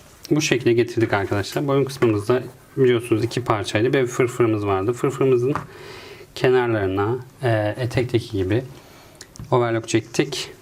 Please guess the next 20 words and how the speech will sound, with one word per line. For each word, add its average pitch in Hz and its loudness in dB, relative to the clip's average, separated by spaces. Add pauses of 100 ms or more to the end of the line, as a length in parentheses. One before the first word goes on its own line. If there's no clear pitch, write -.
(280)
Overlock 110 0
geçtik. 143 -2
E, - 4 (460)
ve 117 2 (1500)
iki - -8
kat 156 0
kumaşımızdan 120 0 (440)
yaka 123 0
kesmiştik. 143 -2
İki - -4
katlı 110 -2
kumaşımızdan 110 2
her 147 0
zamanki 113 0
dikiş 113 -2
tekniğimizle 101 0
yakamızı 101 2
diktik. 123 -2 (840)
Dikerken 131 2
araya 127 0